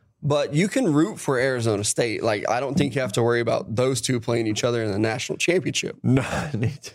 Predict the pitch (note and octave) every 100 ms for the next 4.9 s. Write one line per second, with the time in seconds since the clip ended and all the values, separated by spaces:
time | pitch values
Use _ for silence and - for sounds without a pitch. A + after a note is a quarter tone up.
0 | _ D#3 G#2+ - - _ _ _ _ B2+
1 | G#2 D3+ E3 D#3+ - D#3 B2+ G#2 G2+ G#2
2 | - - _ _ - A2+ C3 A2+ B2 -
3 | C3+ D#3 - C#3 C#3 C3 A2+ A2 C#3 G2
4 | G#2 G#2+ A2 - - - A2 A2